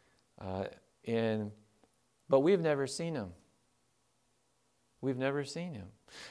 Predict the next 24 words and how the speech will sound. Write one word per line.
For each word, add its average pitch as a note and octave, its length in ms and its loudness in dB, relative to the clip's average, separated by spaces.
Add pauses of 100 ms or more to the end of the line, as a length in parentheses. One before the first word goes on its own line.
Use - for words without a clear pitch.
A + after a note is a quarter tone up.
Um, C3 180 10
notice D3+ 300 10
in B2 80 0
First C#3 260 2
Peter C3+ 280 4
chapter B2 460 2
one. A#2+ 400 0 (1500)
First B2+ 220 -4
Peter B2+ 300 0
chapter B2 480 -2
one A#2 360 -2 (1700)
and B2 460 4
verse A2+ 300 4
eight. C3+ 360 2 (460)
First C3 280 -2
Peter B2+ 300 0
one A2+ 320 -2
eight. A#2 600 -8 (2250)
So F#3 220 10
why F#3 400 10
is G#3 280 4
Solomon F#3+ 640 6
so A3 240 6
blessed? G3+ 840 2